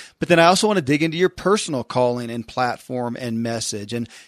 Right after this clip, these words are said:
and on that, the front page of your website, which is julie ziegler norman dot com, you lead off with this statement. I'm gonna read it right off there. It says, "To succeed, you must be the kind of person people want to do business with.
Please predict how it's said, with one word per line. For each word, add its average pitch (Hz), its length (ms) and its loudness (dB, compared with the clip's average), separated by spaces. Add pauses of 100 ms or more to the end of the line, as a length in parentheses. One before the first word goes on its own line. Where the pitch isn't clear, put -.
(140)
and 139 260 -4
on 208 380 2
that, 131 360 0
the - 80 -4
front - 480 -2
page 185 300 -2
of 131 160 -6
your 160 220 0
website, 120 600 -2
which - 220 -8
is 107 140 -8
julie 160 560 -2
ziegler 147 480 -2
norman 131 480 -4
dot 120 300 -2
com, 127 220 -2 (380)
you 196 260 -2
lead 208 260 2
off 135 400 4 (280)
with 127 220 -2
this 147 180 0
statement. 123 340 0
I'm 120 60 -4
gonna 117 100 -2
read 127 240 0
it - 60 -12
right 127 160 2
off 123 200 2
there. 117 120 -2
It - 80 -10
says, 135 200 -2
"To - 140 -8
succeed, 151 800 -2 (300)
you 135 120 0
must 160 300 2
be 214 100 -4
the 196 100 -4
kind 180 240 -4
of - 80 -6
person 135 380 -2
people 143 300 -4
want 143 240 -2
to 135 80 -8
do 135 120 -2
business 123 500 -2
with. 98 300 -12